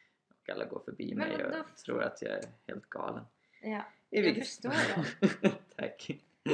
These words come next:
Speaker 2: Varsågod.
Speaker 1: Eh, omvändelse.
Speaker 2: Ja, det är det det står. Jag trodde det
Speaker 1: Mm.
Speaker 2: där var J.
Speaker 1: Jaha. <laughs>
Speaker 2: Okej, eh, omvändelse, precis. Det förstår man ju betyder på något sätt att vända om.
Speaker 1: Ja,
Speaker 2: Men,
Speaker 1: det är exakt det det
Speaker 2: och det är
Speaker 1: betyder.
Speaker 2: exakt det det
Speaker 1: <laughs>
Speaker 2: betyder, men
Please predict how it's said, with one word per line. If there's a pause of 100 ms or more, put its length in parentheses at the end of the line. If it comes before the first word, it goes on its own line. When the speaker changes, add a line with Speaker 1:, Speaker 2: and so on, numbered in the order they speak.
(120)
Speaker 2:
Varsågod. (280)
Speaker 1:
Eh,
omvändelse. (180)
Speaker 2:
Ja,
det
är
det
det
står.
Jag
trodde
det
Speaker 1:
Mm.
Speaker 2:
där
var
J. (340)
Speaker 1:
Jaha.
<laughs>
Speaker 2:
Okej, (300)
eh, (120)
omvändelse,
precis. (480)
Det
förstår
man
ju (760)
betyder
på
något
sätt
att
vända
om. (140)
Speaker 1:
Ja, (180)
Speaker 2:
Men,
Speaker 1:
det
är
exakt
det
det
Speaker 2:
och
det
är
Speaker 1:
betyder.
Speaker 2:
exakt
det
det
Speaker 1:
<laughs>
Speaker 2:
betyder,
men